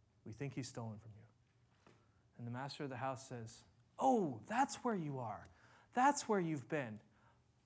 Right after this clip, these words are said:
You've only taken those? No, take all the gold too. Take all this with you and go."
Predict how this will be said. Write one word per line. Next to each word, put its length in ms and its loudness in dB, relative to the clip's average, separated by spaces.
You've 220 6
only 240 6
taken 420 0
those? 520 0
No, 160 6
take 280 0
all 120 2
the 80 2
gold 420 2
too. 240 -2
Take 200 0
all 140 2
this 260 -4
with 160 -4
you 120 -12
and 140 -10
go." 260 -8